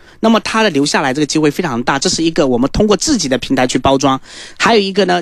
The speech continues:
就是我们接下来马上要动作要做的是什么呢？就是会找一些现实当中这种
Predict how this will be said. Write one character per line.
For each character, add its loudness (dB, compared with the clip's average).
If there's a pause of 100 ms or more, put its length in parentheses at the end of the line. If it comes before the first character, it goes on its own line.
(120)
就 -4
是 -2
我 2
们 0
接 -2
下 2
来 -2
马 0
上 -2
要 2
动 2
作 4
要 4
做 0
的 0
是 -4
什 -6
么 -4
呢？ -4
就 -4
是 0 (280)
会 4
找 -2
一 -2
些 0 (160)
现 2
实 -4
当 0
中 -2
这 -2
种 -2